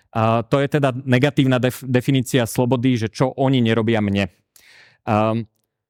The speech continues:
iná sloboda je, že keď už mám ten priestor, už som vystúpil z tej hierarchie, alebo možno ešte ani nie som v procese, a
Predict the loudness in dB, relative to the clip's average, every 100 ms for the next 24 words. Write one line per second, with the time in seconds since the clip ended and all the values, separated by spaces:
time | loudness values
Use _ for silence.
0 | _ _ _ _ _ 2 4 2 0 -2
1 | -8 -2 0 0 2 2 2 0 0 0
2 | 0 0 2 2 2 2 0 2 2 0
3 | -2 -2 -2 -6 -4 -2 0 0 -2 0
4 | -2 0 -2 2 0 0 0 -2 -2 -4
5 | -4 -6 -4 -4 -2 0 -2 -2 -4 -4
6 | -2 -2 0 0 -2 -6 -20 -20 -20 _
7 | -2 0 2 0